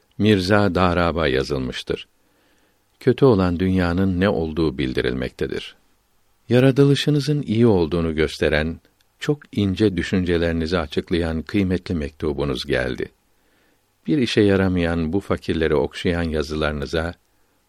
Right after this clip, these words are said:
Allahü Teala Habibi hürmetine aleyhi ve ala alihi selavatü ve teslimat iyi karşılıklar ihsan buyursun.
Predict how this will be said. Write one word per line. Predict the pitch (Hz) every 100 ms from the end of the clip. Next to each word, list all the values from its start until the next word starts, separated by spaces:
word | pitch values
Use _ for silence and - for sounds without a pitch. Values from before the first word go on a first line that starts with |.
| _
Allahü | 92 85 87 85
Teala | 85 87 82 80 82 85 _ _ _
Habibi | - 95 101 95 101
hürmetine | 92 87 82 78 90 82 82 - _ _ _ _ _ _
aleyhi | 95 95 95 85
ve | 82
ala | 80 80 82 80 -
alihi | 95 98 82 78
selavatü | - 76 78 78 78 78
ve | 73
teslimat | - 82 76 - 82 78 82 - - _ _ _ _ _
iyi | 117 120
karşılıklar | - 92 85 - 85 82 - 76
ihsan | 64 69 - - 65 64
buyursun. | 62 58 - 62 60